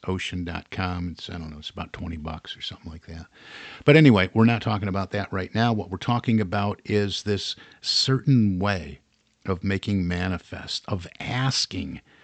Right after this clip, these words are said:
of impressing this energy that we're immersed in with your intention. You can look at this energy like you know, a, a fish. Most people don't look at this energy. Most people don't realize we're made of energy and immersed in this energy because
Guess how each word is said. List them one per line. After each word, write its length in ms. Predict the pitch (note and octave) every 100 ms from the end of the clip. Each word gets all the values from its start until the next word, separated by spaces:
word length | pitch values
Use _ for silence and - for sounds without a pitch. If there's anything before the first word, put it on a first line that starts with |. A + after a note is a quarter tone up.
| - - -
of 260 | G#2+ F#2 - - -
impressing 1000 | C3 A2+ - - C3 D3 - D3+ C#3 B2
this 320 | A2 A2+ - - -
energy 720 | B2 B2+ A2 F#2 - D#2+ - _ _ _ _ _
that 140 | - -
we're 200 | A2+ B2
immersed 500 | A2 G2+ G#2 - -
in 180 | F#2 F2
with 240 | F2+ -
your 260 | F2+ F2+ F2+
intention. 540 | F2 E2 F2 D#2+ F2
You 100 | G2+
can 120 | G3
look 100 | F#3
at 100 | D#3+
this 200 | A#2 - -
energy 320 | G#2+ F#2+ G2+
like 280 | F#2 F#2 - _ _ -
you 100 | -
know, 180 | G2 F#2+ -
a, 100 | F#2+
a 80 | G2
fish. 580 | - - C3 A2 F#2 -
Most 220 | B2 D#3
people 240 | F#3 B2
don't 420 | G2 E2+ G#2+ C#3 B2+
look 180 | A#2
at 100 | F#2
this 220 | - E2+ -
energy. 440 | E2+ D#2+ - - - - -
Most 260 | G#2+ B2+ -
people 240 | C3+ C3+
don't 240 | A#2 A#2+ B2
realize 920 | F#2+ F2 G#2 C3+ D3+ A2 F#2 F2+ F2
we're 100 | G2+
made 400 | F#2 F#2+ G#2 A#2
of 120 | A#2
energy 360 | A2+ A2+ A2 G#2
and 100 | G2
immersed 340 | G2 C3 -
in 100 | A2
this 200 | G2 F2+
energy 320 | F#2+ G2 G2 A2
because 380 | G#2 A#2 A2